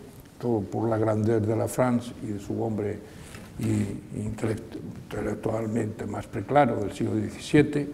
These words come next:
y él narra una visita que Descartes hizo a París, y en esa visita que hizo a París,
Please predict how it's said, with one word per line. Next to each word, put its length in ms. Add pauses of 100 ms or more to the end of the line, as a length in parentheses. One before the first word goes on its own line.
(840)
y 480 (260)
él 600
narra 640 (220)
una 200
visita 760 (140)
que 140
Descartes 680
hizo 380
a 60
París, 520 (280)
y 60
en 100
esa 200
visita 380
que 80
hizo 120
a 60
París, 420